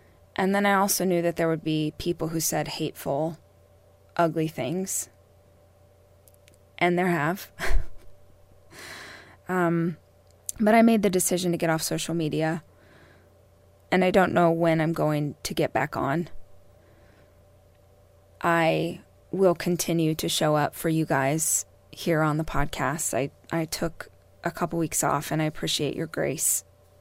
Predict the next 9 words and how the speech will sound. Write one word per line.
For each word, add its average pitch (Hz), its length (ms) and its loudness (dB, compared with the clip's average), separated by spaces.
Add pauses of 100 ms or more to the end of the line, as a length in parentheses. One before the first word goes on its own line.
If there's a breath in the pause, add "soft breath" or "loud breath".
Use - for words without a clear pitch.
(120)
as 165 160 -4
I 147 120 -2
did 139 200 -8
that. 139 320 -4 (1700 loud breath)
And 160 580 2 (680)
I'll 165 200 0
start 160 340 4
back 160 280 0
up 160 200 2